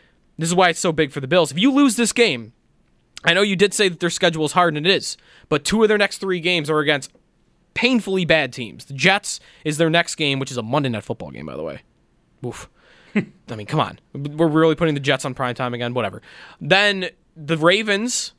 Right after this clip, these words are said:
Speaker 1: on Sunday Night Football, by the way. Okay. And then you've got the Texans thereafter. I would pick them to beat the Jets and Texans. They don't have to beat them.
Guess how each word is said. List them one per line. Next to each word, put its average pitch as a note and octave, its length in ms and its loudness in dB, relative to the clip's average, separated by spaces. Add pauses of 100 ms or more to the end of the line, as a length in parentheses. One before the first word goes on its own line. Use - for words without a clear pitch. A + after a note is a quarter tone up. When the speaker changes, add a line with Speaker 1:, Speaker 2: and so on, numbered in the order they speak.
Speaker 1:
on F3 160 2
Sunday A3+ 440 2
Night D#3 160 2
Football, B2+ 420 0
by A#2+ 160 2
the A#2 100 -2
way. A2+ 280 -2 (1080)
Okay. C3+ 260 0 (480)
And F3 200 2
then F#3 400 2
you've D#3 180 -8
got F3+ 120 2
the C3 60 -16
Texans - 500 -4
thereafter. G#2 520 -12 (560)
I B3 140 4
would D4 180 -2
pick - 220 2
them G3+ 180 2
to F3+ 60 0
beat E3+ 160 -4
the F3 60 -6
Jets D3+ 280 0
and C#3+ 100 -8
Texans. - 440 -16
They D#3 100 2
don't D#3+ 140 -2
have - 340 0
to G3 80 -6
beat F3+ 220 -8
them. B3 280 0